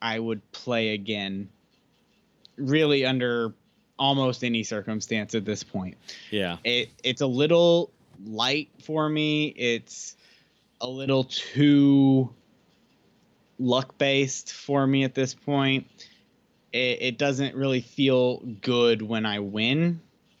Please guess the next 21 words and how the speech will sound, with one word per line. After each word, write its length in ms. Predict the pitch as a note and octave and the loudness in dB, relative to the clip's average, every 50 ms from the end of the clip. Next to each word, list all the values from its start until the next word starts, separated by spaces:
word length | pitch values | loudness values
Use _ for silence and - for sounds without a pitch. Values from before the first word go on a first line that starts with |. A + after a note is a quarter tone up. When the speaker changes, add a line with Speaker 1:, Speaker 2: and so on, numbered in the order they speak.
| _ _ _ _ _ _ _ _ _ - - _ _ _ - | _ _ _ _ _ _ _ _ _ -20 -20 _ _ _ -8
Speaker 1:
So 840 | - - - - E3+ E3 D#3+ D#3+ D#3 D3+ D3+ D3+ D3+ D3+ C3+ C3+ _ _ _ _ _ _ _ _ _ _ _ _ _ _ _ - - - - | -6 -4 -2 0 2 2 4 4 4 4 2 2 2 0 -2 -4 _ _ _ _ _ _ _ _ _ _ _ _ _ _ _ -20 -18 -12 -4
c-, 120 | - F#3 G3 | 0 2 2
it, 120 | F3 - - _ _ _ _ _ _ _ _ _ _ _ _ _ _ _ _ | 2 0 -8 _ _ _ _ _ _ _ _ _ _ _ _ _ _ _ _
it's 340 | - E3+ E3 - F3 E3 - | -2 -2 0 0 0 0 2
interesting 500 | A#3 B3 A3+ - G3+ F#3 - E3+ D#3 D3 | 2 2 2 0 -2 -2 -2 -2 -2 -2
because 280 | C3+ C#3 C3 D#3 D3 C#3 | -2 -2 -2 0 0 0
I 100 | C3+ C3 | 0 -2
think 160 | C#3+ D3 C3+ | -2 -4 -4
a 60 | C3+ | -2
lot 240 | C3 B2 A#2+ B2 B2+ | -2 0 0 0 -2
of 100 | B2+ B2+ | -2 -4
people 340 | - C3+ B2+ - C3+ B2+ B2 | -4 -6 -4 -4 -4 -4 -4
who 440 | A#2 B2 B2+ B2+ B2+ B2+ B2+ B2+ B2 | -2 -2 0 0 0 2 0 0 -2
have 340 | A#2 B2 C3 B2+ C3 B2 | -2 -4 -4 -4 -4 -4
a 60 | B2 A#2 | -6 -8
similar 420 | - - C3 C3 B2+ A#2+ A2+ A2+ | -8 -6 -6 -6 -6 -6 -8 -10
feeling 520 | - - - A3+ B3 A3+ F3+ D3 C#3 C3 | -10 -10 -8 -6 -6 -4 -4 -4 -6 -6
towards 300 | C3 - C#3 C3 A#2+ A2+ | -6 -6 -4 -4 -4 -4
Machi 320 | A#2 B2+ B2 A#2+ A#2+ - A#2 | -4 -4 -6 -6 -6 -10 -8
Koro 340 | - - B2+ B2 A#2+ A#2+ A#2 | -4 -2 -2 0 0 0 -2
that 120 | A2+ - | -2 -4